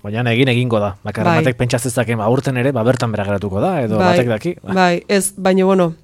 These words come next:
Speaker 2: en, ez da zalantza ikeon gaina horre,
Speaker 1: Mhm.
Speaker 2: ez, beste goza batzuk inditeu,
Speaker 1: Bai.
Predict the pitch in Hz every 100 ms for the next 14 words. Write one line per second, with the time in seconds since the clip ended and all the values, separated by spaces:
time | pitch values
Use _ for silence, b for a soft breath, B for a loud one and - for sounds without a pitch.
0 | _ - 190 185 185 190 196 - 240 190
1 | 175 175 175 165 165 160 170 160 156 160
2 | 160 156 156 135 180 240 - - 180 -
3 | 175 185 208 196 190 180 175 170 170 170
4 | 175 240 285 285 - 208